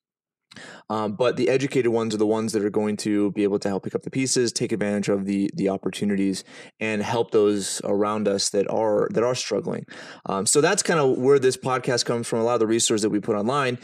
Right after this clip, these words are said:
is to educate you. And it's not to educate you as far as having more money, having a better rate of return, having more certainty, but it's educating you so you're more aware. And if you're more aware, you're gonna think different and you're gonna act different. And when these opportunities present themselves, they're not gonna just pass you by, because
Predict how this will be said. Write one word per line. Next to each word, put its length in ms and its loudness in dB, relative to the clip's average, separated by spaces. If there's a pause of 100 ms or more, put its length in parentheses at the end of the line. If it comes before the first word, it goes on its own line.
(220)
is 160 0
to 80 4
educate 380 0
you. 260 2
And 100 0
it's 180 -2
not 160 0
to 100 2
educate 340 0
you 160 2
as 80 2
far 240 2
as 120 2
having 300 -2
more 140 0
money, 300 0
having 180 0
a 40 0
better 240 2
rate 160 2
of 60 0
return, 460 0 (260)
having 240 -2
more 140 0
certainty, 640 0 (260)
but 60 -4
it's 100 2
educating 400 4
you 100 0
so 140 -2
you're 140 4
more 180 4
aware. 440 2
And 120 0
if 100 -4
you're 80 2
more 220 4
aware, 400 4
you're 120 0
gonna 120 0
think 260 -2
different 400 0 (320)
and 120 -2
you're 120 0
gonna 140 -2
act 180 -6
different. 360 -4 (360)
And 240 0
when 180 2
these 200 2
opportunities 540 -2
present 360 0
themselves, 640 0 (280)
they're 100 -2
not 140 0
gonna 160 0
just 180 0
pass 300 -4
you 80 0
by, 320 -2
because 360 2